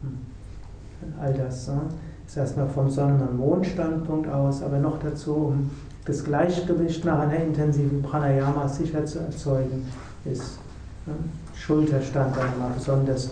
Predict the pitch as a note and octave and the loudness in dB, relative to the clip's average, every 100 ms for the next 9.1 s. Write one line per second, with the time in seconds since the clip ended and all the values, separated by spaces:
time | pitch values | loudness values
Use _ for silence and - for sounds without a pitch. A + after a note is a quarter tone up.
0 | - D#3+ D3 C3+ - - C#3 C3 - B2 | -4 0 2 2 0 -2 0 0 -2 -4
1 | A2+ - - A#2+ - - A2+ - - - | -4 -4 -4 -6 -6 -8 -8 -8 -8 -10
2 | - - - - - - - - - - | -12 -12 -8 -6 -6 -8 -10 -12 -12 -4
3 | E3 D#3+ F3 - D#3 D#3 C#3+ D3+ D#3+ C#3 | 2 4 4 4 4 4 2 0 0 0
4 | C#3 - D3+ D#3 D3+ C#3+ C#3+ D#3 D3+ C#3+ | -2 -2 0 0 0 0 0 2 2 2
5 | C#3 D3 C#3 B2+ - C#3+ C#3 C3+ - - | 0 0 0 -2 -4 -2 0 0 -2 -6
6 | C3+ - - - D#3 F3 F3 D#3+ E3+ E3 | -6 -8 -10 -2 2 4 4 4 2 2
7 | D#3+ E3 - - D3+ C3+ D#3 D3+ D3+ D3 | 2 2 0 -2 0 2 4 4 2 2
8 | D3 C#3+ - - - - D#3 D3 G3+ F#3+ | 2 2 -2 -8 -10 -4 0 0 2 4